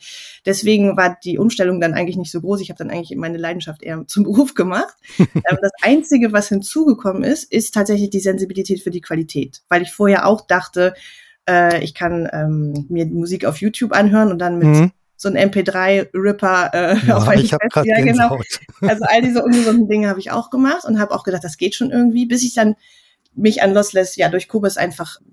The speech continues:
Speaker 1: einfach damit in Berührung gekommen bin und dann wirklich gemerkt habe, wie groß der Unterschied ist. So. Von
Speaker 2: Mhm.
Speaker 1: M P drei zu Lossless finde ich den Unterschied enorm. Und heute kann ich auch nicht mehr zurück. Also wenn ich jetzt M P drei Musik höre,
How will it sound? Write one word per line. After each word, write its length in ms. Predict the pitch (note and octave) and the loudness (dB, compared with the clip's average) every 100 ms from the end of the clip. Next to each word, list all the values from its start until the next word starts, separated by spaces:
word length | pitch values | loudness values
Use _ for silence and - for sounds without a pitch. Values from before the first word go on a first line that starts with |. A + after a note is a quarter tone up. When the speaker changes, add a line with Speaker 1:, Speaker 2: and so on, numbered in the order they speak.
| _ | _
Speaker 1:
einfach 280 | - F3 F3+ | -8 -6 -4
damit 220 | F3+ F3 | -4 -4
in 80 | E3+ | -4
Berührung 260 | E3+ A#3 C4+ | 0 2 2
gekommen 220 | F#3 G3 | 2 2
bin 140 | G#3 A3 | 2 0
und 160 | E3+ | 0
dann 280 | G#3 B3+ A3 | 2 4 4
wirklich 260 | G#3+ A3 - | 0 -2 -4
gemerkt 400 | F#3+ F#3+ G3+ - | 0 2 0 -2
habe, 220 | F#3+ F3 | -4 -2
wie 160 | F3 G3 | -4 -4
groß 220 | F#3+ F#3 | -4 -6
der 100 | - | -8
Unterschied 380 | D#3 D3+ - - | -8 -10 -12 -18
ist. 240 | - - _ | -18 -20 _
So. 240 | - _ _ _ | -20 _ _ _
Von 200 | - F3 | -2 0
Speaker 2:
Mhm. 60 | - | 2
Speaker 1:
M 140 | G2+ | 2
P 80 | C3 | 2
drei 220 | F#3 F#3+ | 2 0
zu 140 | G3 F3 | 0 0
Lossless 380 | F#3+ F#3+ E3+ - | 0 0 -8 -8
finde 140 | E3 | -10
ich 60 | D#3+ | -8
den 180 | D#3+ - _ | -10 -10 _
Unterschied 440 | F#3 E3+ D#3+ E3 D#3 - - | -10 -8 -6 -8 -10 -18 2
enorm. 580 | G3 F3 D#3+ D#3+ B3 C4 - - - _ | 2 4 0 0 -4 -6 -20 -20 -20 _
Und 220 | F#3 F#3 | -2 2
heute 220 | G3+ G3+ | 0 0
kann 160 | G3 F#3 | -2 -4
ich 100 | F3+ | -2
auch 40 | |
nicht 140 | E3+ E3 | -4 -4
mehr 120 | D#3+ | -6
zurück. 320 | - F3 D#3 | -4 -4 -4
Also 160 | D#3 E3 | -4 -4
wenn 120 | E3+ | -4
ich 100 | E3+ | -2
jetzt 220 | G3+ G3+ | -4 -4
M 140 | - E3 | -8 -8
P 100 | E3 | -6
drei 300 | D#3+ F#3 G#3 - - - _ | -2 -2 -2 -12 -20 -20 _
Musik 360 | G3+ G3+ G#3 - | 0 2 0 4
höre, 400 | G3 G3 G3 | 6 6 2